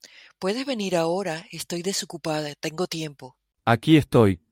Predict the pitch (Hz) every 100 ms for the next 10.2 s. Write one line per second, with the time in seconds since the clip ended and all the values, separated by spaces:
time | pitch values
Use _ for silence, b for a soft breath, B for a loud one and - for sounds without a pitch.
0 | - 120 117 117 147 143 120 110 113 107
1 | 101 98 - 95 78 71 - _ _ _
2 | _ _ _ _ _ _ - 113 185 185
3 | 165 123 - 143 139 - 123 120 107 110
4 | 117 139 - 107 107 104 - 117 120 107
5 | 113 113 101 - _ 107 113 120 - 123
6 | 110 104 - 110 - 92 - - 110 104
7 | 120 120 - 107 104 101 78 - _ _
8 | _ _ _ _ _ _ _ _ _ _
9 | _ _ _ _ - - 240 175 165 165
10 | 160 156